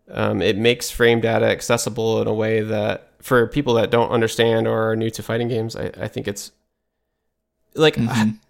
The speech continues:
Speaker 1: you know, like, Crisscross understands that when something is minus nine, like, you can't, you know, or w-, whatever, like, c-, because there's a visual representation of what that means, and then
Speaker 2: Yeah.
Speaker 1: you can
Speaker 2: You're
Speaker 1: also
Speaker 2: interacting
Speaker 1: feel it.
Speaker 2: it.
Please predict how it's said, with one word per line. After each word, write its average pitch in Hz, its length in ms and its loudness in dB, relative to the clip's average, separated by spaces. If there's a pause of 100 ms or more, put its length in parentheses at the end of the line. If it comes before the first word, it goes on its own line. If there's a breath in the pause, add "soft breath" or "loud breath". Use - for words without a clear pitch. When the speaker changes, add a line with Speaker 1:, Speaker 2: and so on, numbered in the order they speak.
(120)
Speaker 1:
you 160 120 4
know, 165 120 8
like, 151 140 2
Crisscross 143 540 2
understands 160 680 2
that 98 120 -4
when 117 120 -4
something 160 360 -2
is 107 160 -4
minus 110 560 -2
nine, 156 420 2
like, 110 200 -4
you 113 80 -6
can't, 101 260 -4
you 123 120 -2
know, 117 220 2
or 117 280 2
w-, 98 340 -12
whatever, 117 440 0
like, 107 240 -6 (840)
c-, - 60 -6
because 127 260 -2
there's 123 160 0
a 117 60 2
visual 123 420 0
representation 110 720 -2
of 104 140 -4
what 107 240 -4
that 101 260 -4
means, 104 520 -6
and 110 160 -4
then 110 120 -2
Speaker 2:
Yeah. 120 280 -2
Speaker 1:
you 117 100 -4 (220)
can 117 120 -6
Speaker 2:
You're 113 60 2
Speaker 1:
also 117 160 2
Speaker 2:
interacting 113 380 0
Speaker 1:
feel 107 100 0
it. 117 80 2
Speaker 2:
it. - 280 -4